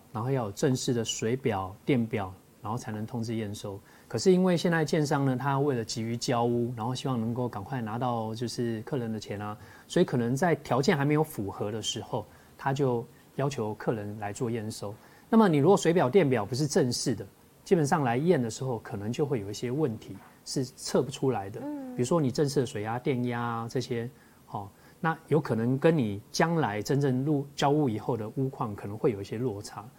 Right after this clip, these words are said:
Speaker 1: 所以像这些验收呢部分，我们都，呃，建议要，希望是能够符合法令的条件，我们才来真正开始做验收。
Speaker 2: 嗯。
Speaker 1: 对。
Speaker 2: 哦，这是验收。那过了验收这一关，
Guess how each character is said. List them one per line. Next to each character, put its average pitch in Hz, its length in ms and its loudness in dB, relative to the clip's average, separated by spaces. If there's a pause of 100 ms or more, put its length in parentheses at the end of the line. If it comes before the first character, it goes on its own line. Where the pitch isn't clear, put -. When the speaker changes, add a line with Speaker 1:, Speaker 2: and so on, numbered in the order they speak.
(360)
Speaker 1:
所 190 200 6
以 160 160 8
像 165 260 4
这 170 100 4
些 175 100 8
验 175 120 6
收 151 200 2
呢 131 240 0
部 139 160 0
分， 127 240 -2
我 104 40 -6
们 107 120 -2
都， 147 200 2 (380)
呃， 110 160 -4
建 160 180 4
议 151 140 2
要， 127 400 0 (380)
希 - 160 4
望 180 140 6
是 151 180 4
能 127 140 4
够 151 160 6
符 117 200 -4
合 117 240 0
法 110 160 0
令 156 120 2
的 123 100 0
条 110 140 -4
件， 131 120 -2
我 107 40 -4
们 101 80 -6
才 98 220 -8 (380)
来 110 160 -4
真 127 180 0
正 123 120 0
开 123 140 -4
始 104 80 -4
做 107 220 -4
验 104 200 -4
收。 101 220 -10 (160)
Speaker 2:
嗯。 233 220 -10 (160)
Speaker 1:
对。 110 140 -8 (340)
Speaker 2:
哦， 175 420 -6
这 202 120 -8
是 220 120 -6
验 233 260 0
收。 175 360 -2 (240)
那 330 160 0
过 339 160 6
了 226 120 6
验 226 220 4
收 214 220 4
这 214 80 2
一 202 80 2
关， 170 320 2